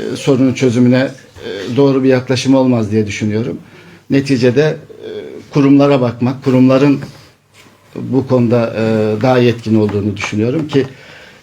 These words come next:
Cihangir abi de çok güzel izah etti. Bayağı, e, yö-, merkezi, merkezi idare bizi işlevsizleştirdi.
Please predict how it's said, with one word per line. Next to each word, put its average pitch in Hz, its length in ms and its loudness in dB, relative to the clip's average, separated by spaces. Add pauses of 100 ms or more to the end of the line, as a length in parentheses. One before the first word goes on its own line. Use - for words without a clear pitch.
(220)
Cihangir 120 360 0
abi 113 260 0
de 113 60 -4
çok 127 280 -2
güzel 113 260 0 (120)
izah 117 340 0
etti. 143 400 -2 (460)
Bayağı, 135 440 0
e, 123 60 -4 (720)
yö-, 131 180 0 (420)
merkezi, 131 640 0
merkezi 135 520 0
idare 131 380 2
bizi 135 220 -2
işlevsizleştirdi. 131 1200 -2